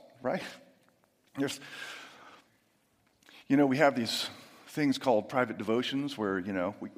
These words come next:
and if you don't do this, you should do this, where, so, you know, time where you spend with the Lord, with His Word, praying to Him and communing with Him personally, privately, every day. I, I think that's a great practice,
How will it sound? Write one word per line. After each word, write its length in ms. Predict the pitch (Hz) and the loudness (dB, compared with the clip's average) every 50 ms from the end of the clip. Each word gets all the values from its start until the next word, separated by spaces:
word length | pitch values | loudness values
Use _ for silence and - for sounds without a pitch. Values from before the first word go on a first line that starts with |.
| 73 78 | -8 -4
and 120 | 104 110 | -4 -4
if 200 | 107 - - - - | -6 -6 -12 -20 -14
you 120 | 107 110 107 | -10 -6 -2
don't 200 | 113 127 147 - | 0 0 0 0
do 100 | 120 101 | -2 -2
this, 160 | 98 92 - | -2 -4 -4
you 80 | 98 | -6
should 160 | - 127 131 117 | -4 -4 -4 -4
do 120 | 95 90 | -4 -6
this, 220 | 87 95 110 - - | -4 -4 -6 -6 -8
where, 100 | 107 101 | -8 -8
so, 160 | - - 120 | -6 -4 -4
you 100 | 113 107 | -2 -2
know, 160 | 107 107 110 | 0 -2 -2
time 320 | 110 - - 98 107 120 117 | -2 -4 -4 -2 -2 -2 -2
where 100 | 107 90 | -4 -4
you 100 | 92 90 | -4 -6
spend 260 | - - 101 104 104 | -10 -8 -8 -6 -6
with 100 | 95 - | -6 -8
the 180 | 87 90 87 | -10 -16 -14
Lord, 380 | 87 92 95 101 104 87 - 78 | -10 -8 -6 -6 -6 -8 -10 -10
with 160 | 85 101 98 | -10 -10 -8
His 200 | - 101 90 - | -8 -10 -10 -8
Word, 280 | - 90 85 95 92 - | -10 -8 -6 -6 -8 -8
praying 260 | - 98 92 92 95 | -8 -8 -6 -6 -8
to 80 | 95 87 | -8 -10
Him 200 | 98 95 95 95 | -10 -10 -8 -6
and 80 | 95 | -6
communing 300 | - 92 92 90 92 90 | -6 -6 -4 -6 -6 -6
with 120 | 90 87 - | -6 -8 -8
Him 180 | 101 87 80 - - - - - - | -10 -10 -10 -12 -14 -18 -18 -18 -18
personally, 380 | - - 127 120 - - 120 110 | -10 -8 -8 -6 -6 -6 -6 -8
privately, 480 | - 107 101 98 - - 92 95 87 | -4 -4 -4 -4 -4 -4 -6 -6 -6
every 180 | 82 78 - 73 | -6 -6 -8 -6
day. 140 | 73 67 - - - - _ - - | -8 -8 -8 -8 -16 -20 _ -8 -6
I, 80 | - 69 - - - - - | -6 -6 -6 -8 -18 -12 -12
I 40 | 95 | -8
think 160 | - 110 101 | -8 -6 -4
that's 180 | - 92 - - | -4 -6 -6 -8
a 100 | - - - | -16 -16 -12
great 240 | - 98 104 - - | -8 -8 -8 -8 -6
practice, 500 | - 95 - - - - - - - | -6 -8 -8 -8 -8 -16 -20 -20 -20